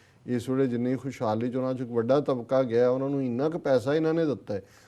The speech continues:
ਹੁਣ ਇੱਕ ਪਾਸੇ ਤਾਂ ਇਹੀ ਸਟੋਰੀ ਜਿਹੜੀ ਸਾਹਮਣੇ ਆਈ ਕਿ ਕਿੰਨਾ ਅਮਾਊਂਟ, ਕਿੰਨੇ ਘਰ ਉਹਨਾਂ ਨੂੰ ਬਣਾ ਕੇ ਦੇਣੇ ਨੇ। ਦੂਸਰੇ ਪਾਸੇ ਬੀ ਬੀ ਸੀ ਦੀ ਹਿੰਦੀ ਸਰਵਿਸ ਦੇ ਵਿੱਚ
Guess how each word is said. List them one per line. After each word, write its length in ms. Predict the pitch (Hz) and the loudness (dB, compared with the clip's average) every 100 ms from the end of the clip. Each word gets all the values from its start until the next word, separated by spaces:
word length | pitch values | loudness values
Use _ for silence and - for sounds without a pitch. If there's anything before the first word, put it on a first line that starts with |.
| _ | _
ਹੁਣ 100 | 143 | 2
ਇੱਕ 160 | 156 156 | 2 4
ਪਾਸੇ 340 | 170 165 185 | 6 6 4
ਤਾਂ 120 | 180 | 2
ਇਹੀ 240 | 170 123 175 | 2 2 -2
ਸਟੋਰੀ 560 | - - 143 143 135 - - | -4 0 2 2 2 -4 -8
ਜਿਹੜੀ 240 | 117 127 | -4 -2
ਸਾਹਮਣੇ 440 | 131 131 139 147 135 | -2 -2 0 2 4
ਆਈ 260 | 110 120 | 4 2
ਕਿ 140 | 120 127 | -2 -8
ਕਿੰਨਾ 480 | - 123 127 131 131 | -6 -2 0 0 0
ਅਮਾਊਂਟ, 440 | 110 107 117 117 | 0 -2 -2 -6
ਕਿੰਨੇ 360 | - 120 123 127 | -6 -4 -4 -2
ਘਰ 240 | 135 120 | -2 -2
ਉਹਨਾਂ 180 | 110 117 | -2 -4
ਨੂੰ 120 | 120 | -4
ਬਣਾ 240 | 113 107 | -4 -4
ਕੇ 120 | 104 113 | -4 -4
ਦੇਣੇ 280 | 104 107 | -4 -4
ਨੇ। 140 | 110 104 - - - - _ | -6 -10 -16 -20 -20 -20 _
ਦੂਸਰੇ 300 | 117 131 180 | -2 0 2
ਪਾਸੇ 420 | 180 170 160 170 165 | 8 8 8 6 0
ਬੀ 180 | 123 | 0
ਬੀ 140 | 123 143 | 0 -2
ਸੀ 220 | 143 165 | -2 -2
ਦੀ 180 | 160 156 | 0 0
ਹਿੰਦੀ 280 | 131 117 147 | 0 0 0
ਸਰਵਿਸ 440 | 151 135 135 131 | 0 -2 -2 -4
ਦੇ 140 | 139 | -4
ਵਿੱਚ 600 | 123 127 127 120 113 110 | -2 -4 -6 -6 -4 -4